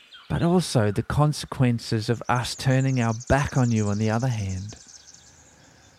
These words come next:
We know this story only too well as we read through the scriptures, but also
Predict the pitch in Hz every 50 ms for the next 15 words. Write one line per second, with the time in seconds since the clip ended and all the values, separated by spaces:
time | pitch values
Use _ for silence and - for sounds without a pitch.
0 | _ - - 120 123 123 123 127 131 135 131 131 131 117 - - - - 143 131
1 | 135 131 131 135 139 135 127 - 139 143 151 156 151 151 131 - - - - 160
2 | 147 143 131 131 139 147 147 139 131 120 104 - 131 127 113 117 127 131 131 123
3 | - - - 135 131 123 120 110 - - - - 160 156 - - 131 113 101 -
4 | - 120 117 131 165 185 165 - - - 87 87 87